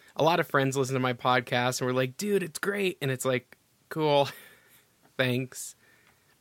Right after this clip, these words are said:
Um, but for me, I just felt like it wasn't the best that I could make it. So I've been mulling on different ideas. And, um,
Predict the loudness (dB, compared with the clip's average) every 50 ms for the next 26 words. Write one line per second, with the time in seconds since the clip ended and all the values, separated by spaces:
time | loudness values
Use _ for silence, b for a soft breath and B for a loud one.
0 | _ _ 0 2 4 4 4 4 2 0 -2 -4 _ _ _ _ _ b b b
1 | b b b b b b -4 -2 0 0 0 2 2 2 2 2 2 0 0 0
2 | -2 0 -2 -4 -2 0 2 2 2 2 0 0 0 0 0 -2 -2 -2 0 0
3 | 2 2 2 0 -2 -4 -6 _ -8 -4 -4 -4 -4 -4 -4 -2 -2 -2 -2 -4
4 | -2 -2 -2 -2 -2 _ _ _ -2 0 0 0 0 -2 -6 -6 -4 -4 -4 -4
5 | -6 -8 -8 -8 -8 -10 -14 -20 B B B B B B B B -2 2 2 2
6 | 4 4 2 2 0 -2 -4 -6 _ _ -2 0 2 2 4 4 2 2 0 -2
7 | -6 -8 -2 2 2 2 2 2 0 0 0 -2 -4 -6 -10 _ _ _ _ _
8 | _ _ _ _ _ -4 0 2 2 4 4 2 2 4 2 2 2 0 0 -2
9 | 0 -2 -2 -4 -4 -2 0 2 2 2 2 0 0 -4 -8 -10 _ b b b
10 | b b b b b b b b b b b b _ -2 0 2 2 2 2 2
11 | 0 0 0 2 2 2 2 0 0 -2 -4 -6